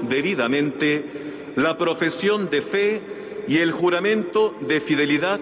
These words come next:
a nos y a nuestros sucesores en esta sede apostólica. Finalmente, te exhortamos, amado Hijo,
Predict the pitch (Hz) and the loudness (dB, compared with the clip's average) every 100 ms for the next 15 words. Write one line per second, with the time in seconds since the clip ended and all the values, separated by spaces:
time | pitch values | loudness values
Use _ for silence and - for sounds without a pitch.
0 | - - 135 143 190 214 - 147 - 135 | -6 -6 -4 0 2 0 -2 -8 -2 2
1 | 139 143 185 - - 180 180 - 135 131 | 2 2 0 0 0 2 0 0 0 0
2 | - 170 175 175 175 - - - - 143 | 0 2 4 2 0 -6 -10 -8 -4 0
3 | 151 180 - - 175 170 170 - 175 180 | 0 0 -2 -2 -2 -4 -8 -2 0 2
4 | 170 170 - 160 165 165 - 117 104 104 | 2 0 -2 -4 -2 -4 -2 0 0 0
5 | 120 120 110 - - - - - - - | 0 -2 -4 -10 -12 -12 -14 -14 -16 -18
6 | - - - - - - - - 147 160 | -20 -20 -20 -20 -18 -20 -20 -4 0 0
7 | 170 160 180 180 - 190 190 - - 147 | 0 0 0 0 0 0 0 -4 -2 -2
8 | - - 135 113 - 170 135 110 110 - | -2 -2 0 0 -2 -2 2 0 0 -6
9 | - 123 127 135 120 131 - 135 135 - | -4 0 0 2 2 2 0 0 0 -4
10 | - | -12